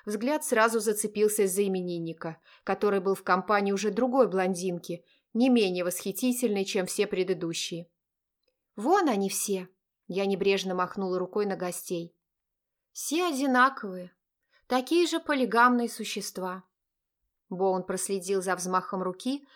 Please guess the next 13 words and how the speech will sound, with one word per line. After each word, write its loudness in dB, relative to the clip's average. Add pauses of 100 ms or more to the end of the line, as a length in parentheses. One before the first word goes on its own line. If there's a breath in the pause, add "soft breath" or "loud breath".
(140 loud breath)
и 0
участливо 2
коснулся 0
моего 0
локтя 2
едва 0
заметным -2
пожатием. -4 (520)
«Ай!» 6 (440)
наигранно 0
равнодушно 0
отмахнулась -2
я, 0